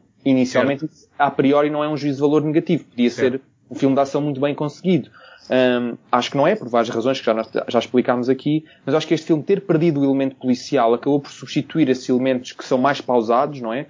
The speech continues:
Speaker 1: Por exemplo, na medida em que temos que andar a fazer investigação, há elementos laterais à narrativa principal, ou melhor, que ajudam ao projeto de investigação, e portanto são substituídos aqui por elementos de ação mais pura, que nós já acabamos de ver, como por exemplo as cenas de perseguição,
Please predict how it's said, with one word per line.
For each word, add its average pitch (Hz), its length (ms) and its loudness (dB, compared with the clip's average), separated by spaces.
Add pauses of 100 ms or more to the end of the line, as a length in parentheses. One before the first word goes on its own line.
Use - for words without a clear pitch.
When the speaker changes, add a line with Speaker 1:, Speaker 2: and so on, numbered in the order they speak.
(240)
Speaker 1:
Por - 80 -2
exemplo, 127 400 0
na 127 120 2
medida 123 300 2
em 123 80 -2
que - 120 -10
temos 123 240 -2
que - 80 -6
andar 117 200 2
a 117 100 2
fazer 117 240 -2
investigação, 151 680 0
há 120 140 4
elementos 127 340 -2
laterais 127 520 0
à 120 80 2
narrativa 117 380 -4
principal, 120 600 -2 (300)
ou 123 160 0
melhor, 131 300 0
que - 100 -4
ajudam 127 260 0
ao 120 200 -2
projeto 110 380 -2
de 117 60 -6
investigação, 147 720 -4 (420)
e 160 80 4
portanto 147 240 2
são - 120 4
substituídos 156 560 -4
aqui 170 440 -2 (240)
por 160 140 0
elementos 165 600 0
de 165 140 0
ação 156 360 0
mais 156 240 -2
pura, 131 400 0 (320)
que - 200 -10
nós 110 140 2
já 110 140 4
acabamos 127 280 0
de - 120 -10
ver, 196 80 4
como 117 160 -4
por - 40 -6
exemplo 120 140 0
as 123 100 -2
cenas 127 240 2
de - 80 -14
perseguição, 143 800 -4